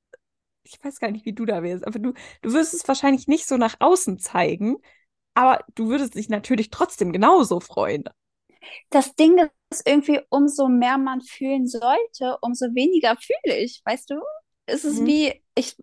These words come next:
Speaker 2: erreiche eine Grenze und ab da geht's dann einfach nicht weiter, weil mein Körper oder weil ich geistig, ich hab keine Ahnung. Einfach weil es ab da dann,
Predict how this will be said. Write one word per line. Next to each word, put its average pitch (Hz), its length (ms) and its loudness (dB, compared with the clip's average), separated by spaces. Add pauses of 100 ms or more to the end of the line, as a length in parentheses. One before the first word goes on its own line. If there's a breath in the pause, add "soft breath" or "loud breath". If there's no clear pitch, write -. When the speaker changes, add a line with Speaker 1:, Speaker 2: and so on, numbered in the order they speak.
(160)
Speaker 2:
erreiche 233 420 -2
eine 233 180 -6
Grenze 262 460 -6 (140)
und 262 120 -2
ab - 140 -2
da 240 100 2
geht's 269 200 -6
dann 247 140 -4
einfach 247 260 -2
nicht 220 220 -8
weiter, 240 640 0
weil 214 160 0
mein 214 180 -8
Körper 247 500 -2
oder 220 200 0 (280)
weil 220 100 -8
ich 208 100 -12
geistig, - 380 -4
ich - 160 -12
hab 196 120 -14
keine 190 500 -10
Ahnung. 277 360 0 (260 loud breath)
Einfach 240 300 0
weil 208 160 4
es - 100 -6
ab - 180 -6
da 180 120 -4
dann, 226 380 -2